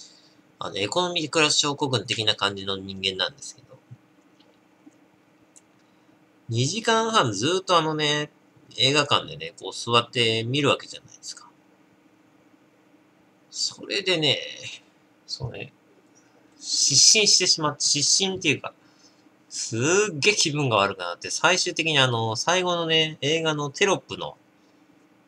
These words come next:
エンディングのテロップでね、もうぐったりね、あの、こうやってね、こう、こうなってました。こうなって。こう頭をね、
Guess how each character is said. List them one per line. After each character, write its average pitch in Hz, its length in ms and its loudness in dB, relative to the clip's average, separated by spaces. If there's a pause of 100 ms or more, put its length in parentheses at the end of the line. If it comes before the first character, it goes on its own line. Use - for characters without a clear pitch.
エ 147 120 0
ン 156 100 -4
デ 156 80 -4
ィ 151 40 -4
ン 147 40 -4
グ 143 60 -4
の 139 100 -2
テ 202 140 -2
ロ 196 80 2
ッ - 60 -10
プ - 160 -16
で 82 100 -14
ね、 90 340 -8 (360)
も 110 180 -12
う 92 140 -14
ぐ 110 140 -4
っ 123 40 -4 (100)
た 190 120 4
り 123 180 -2
ね、 87 220 -2
あ 90 120 -4
の、 92 200 -14 (880)
こ - 80 -20
う 131 40 2
や 127 60 4
っ - 40 -12
て 98 100 -12
ね、 - 100 -18 (2000)
こ - 160 -2
う、 - 120 -4
こ 170 200 2
う 165 40 0
な 160 60 6
っ 151 80 -4
て 107 60 -4
ま 82 100 -4
し - 500 -18
た。 - 40 -20 (300)
こ 139 120 0
う 135 80 -2
な 131 60 -4
っ - 40 -10
て。 - 180 -20 (3000)
こ 110 140 0
う - 20 4
頭 160 400 6
を 95 80 -2
ね、 - 140 -16